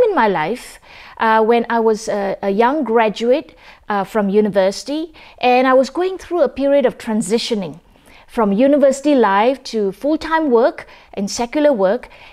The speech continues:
and at the same time juggling with my home life and ministry.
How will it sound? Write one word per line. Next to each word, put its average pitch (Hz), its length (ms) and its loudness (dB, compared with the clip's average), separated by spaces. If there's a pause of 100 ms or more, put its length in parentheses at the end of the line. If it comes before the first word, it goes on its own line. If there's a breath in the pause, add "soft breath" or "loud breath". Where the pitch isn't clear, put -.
(100)
and 240 440 2
at 247 100 0
the 262 80 0
same 339 320 -4
time 269 340 0
juggling 311 520 0
with 226 200 0
my 190 340 -8 (180 loud breath)
home 285 240 2
life 262 540 0
and 196 240 -2
ministry. 220 720 0